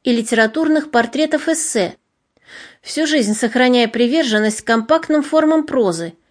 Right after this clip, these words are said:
и не любя, по своему признанию, романной долгописи. Фирменный жанр писателя — это большой лирический рассказ, как правило, лишенный каких-либо невероятных сюжетных катаклизмов,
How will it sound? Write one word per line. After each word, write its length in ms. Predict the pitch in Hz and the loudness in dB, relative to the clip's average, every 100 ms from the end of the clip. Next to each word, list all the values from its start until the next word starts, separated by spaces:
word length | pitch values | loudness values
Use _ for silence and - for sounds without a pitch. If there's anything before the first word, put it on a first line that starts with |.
| _ - | _ -2
и 80 | 240 | 2
не 120 | 233 | 4
любя, 300 | 220 214 302 | 4 4 2
по 140 | 311 302 | 0 -4
своему 360 | 294 294 294 | 2 2 2
признанию, 720 | 285 294 277 294 285 277 269 - _ - | 0 -2 2 2 4 2 0 -4 _ -6
романной 600 | 196 220 277 311 311 311 | 0 2 2 2 2 2
долгописи. 840 | 254 226 190 190 180 - 160 - _ _ _ _ _ _ - - - | 4 4 4 -2 -4 -8 -10 -14 _ _ _ _ _ _ -20 -20 -20
Фирменный 560 | - - 269 240 240 240 | -14 0 2 4 4 4
жанр 320 | 226 240 233 | 2 2 0
писателя — 720 | 226 240 285 330 330 196 180 - _ _ - | -2 -2 2 0 0 -2 -2 -6 _ _ -4
это 240 | 214 302 | -4 -2
большой 480 | 214 220 196 - 330 | 2 2 0 0 2
лирический 600 | 277 262 302 311 - 320 | 2 2 0 -2 -2 0
рассказ, 600 | 320 320 - 208 180 - _ _ _ | 0 -2 0 0 0 -6 _ _ _
как 240 | - 208 - | -2 -2 0
правило, 380 | 233 311 311 | 0 2 2
лишенный 500 | 285 254 - 311 285 | 2 2 0 2 2
каких-либо 600 | 277 247 262 233 254 220 | 2 0 0 -2 0 4
невероятных 640 | 233 226 226 233 233 226 214 | 4 4 4 4 2 0 -2
сюжетных 480 | 233 226 226 220 - | 0 2 2 0 -2
катаклизмов, 840 | 220 208 202 254 311 302 294 | 0 0 0 -2 0 0 0